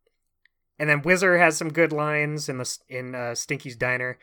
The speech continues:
I think Specs is probably the weakest of the three, but I do like the joke where he has the more, uh, in-depth costume of the three.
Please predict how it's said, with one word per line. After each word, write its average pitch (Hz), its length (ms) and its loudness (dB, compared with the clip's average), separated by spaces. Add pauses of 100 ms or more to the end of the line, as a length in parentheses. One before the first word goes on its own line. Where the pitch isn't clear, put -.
(300)
I 190 100 4
think 381 180 4
Specs - 400 6
is 170 100 -4
probably 156 320 4
the 143 120 0
weakest 139 380 -4
of 127 100 -8
the 139 80 -6
three, 135 200 -4
but 151 140 4
I 165 80 8
do 202 160 4
like 202 220 6
the 170 80 2
joke 151 300 2
where 139 200 2
he 147 320 -6
has 131 340 0
the 127 120 -8
more, 127 400 -2
uh, 117 240 -4 (100)
in-depth 123 520 -6
costume 120 500 -4
of 104 140 -18
the 107 120 -12
three. 104 380 -12